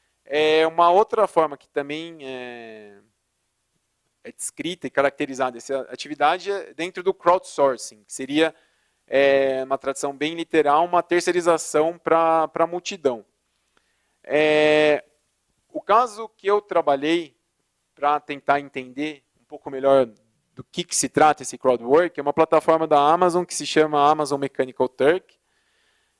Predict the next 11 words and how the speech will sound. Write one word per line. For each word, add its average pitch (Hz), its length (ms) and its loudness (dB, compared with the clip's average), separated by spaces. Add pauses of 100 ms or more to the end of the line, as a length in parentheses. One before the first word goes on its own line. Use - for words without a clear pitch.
(180)
É, 143 760 0
eles 165 260 -2
anunciam 190 680 0
que 190 100 0
eles 175 160 -6
oferecem 151 1080 0
inteligência 156 760 -4
artificial, 156 880 0
artificial, 180 960 -2 (800)
ou 180 160 4
seja, 131 580 -6